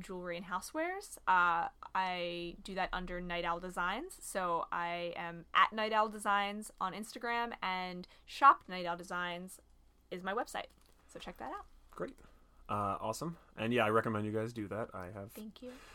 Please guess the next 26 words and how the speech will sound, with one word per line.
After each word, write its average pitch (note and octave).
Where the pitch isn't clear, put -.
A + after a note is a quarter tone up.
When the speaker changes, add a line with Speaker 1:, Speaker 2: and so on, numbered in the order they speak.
Speaker 2:
uh, C3
things C3
from A#2
the, G2+
the G#2
store, E3
many C3+
different A#2+
artists, A2+
Night G#2
Owl G2+
Designs, G2+
Taped -
Off F#2+
T G#2+
V, G2
uh, F#2
tons G#2+
and A2
tons G#2
and G#2
tons G2+
of G#2
great F#2+
stuff -
there. F2+